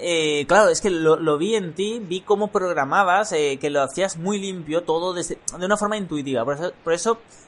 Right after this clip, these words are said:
te lo comenté ya el, en el podcast anterior, la clase anterior te lo comenté.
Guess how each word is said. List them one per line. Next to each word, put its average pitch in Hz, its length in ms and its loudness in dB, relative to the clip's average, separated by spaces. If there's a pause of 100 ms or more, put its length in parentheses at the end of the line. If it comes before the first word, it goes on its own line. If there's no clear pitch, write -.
(120)
te 156 80 2
lo 156 80 6
comenté 147 400 0
ya 190 380 4
el, 165 220 -2
en 151 80 -8
el 135 80 -2
podcast 156 320 -4
anterior, 156 420 2
la 151 120 -2
clase 143 180 -8
anterior 147 240 -4
te 180 60 -6
lo 170 80 0
comenté. 123 500 -8